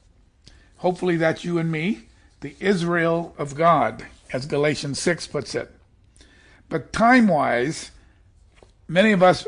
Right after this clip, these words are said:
understand we just cannot justify believing any longer that all of this happens on one literal earth day, that we're resurrected at the seventh trump on the Feast of Trumpets. Remember, uh, trumpets, silver trumpets, and shofars were blown,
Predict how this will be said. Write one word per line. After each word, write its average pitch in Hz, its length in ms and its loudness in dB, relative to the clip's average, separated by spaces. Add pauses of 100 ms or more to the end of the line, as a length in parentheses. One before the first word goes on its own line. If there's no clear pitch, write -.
understand 180 680 0
we 160 80 0
just 156 260 -2
cannot 175 400 0
justify 156 640 0
believing 156 560 -2
any 143 160 -8
longer 139 480 -6 (640)
that - 260 -8
all 226 320 6
of 185 160 4
this 175 220 -2
happens 175 560 -4
on 151 280 -4
one 170 340 0
literal 180 360 0
earth 165 380 -4
day, 160 480 0 (400)
that 160 160 -6
we're 156 200 -4
resurrected 175 720 0
at 156 100 -10
the 135 100 -8
seventh 175 540 -4
trump 175 320 -2
on 190 140 -4
the 143 100 -6
Feast 180 340 -6
of 143 140 -10
Trumpets. 156 680 -4 (400)
Remember, 160 500 0 (340)
uh, 143 220 -2 (460)
trumpets, - 580 0
silver 196 340 0
trumpets, 160 480 -6
and 101 120 -16
shofars 175 500 -4
were 151 100 -6
blown, 151 480 -2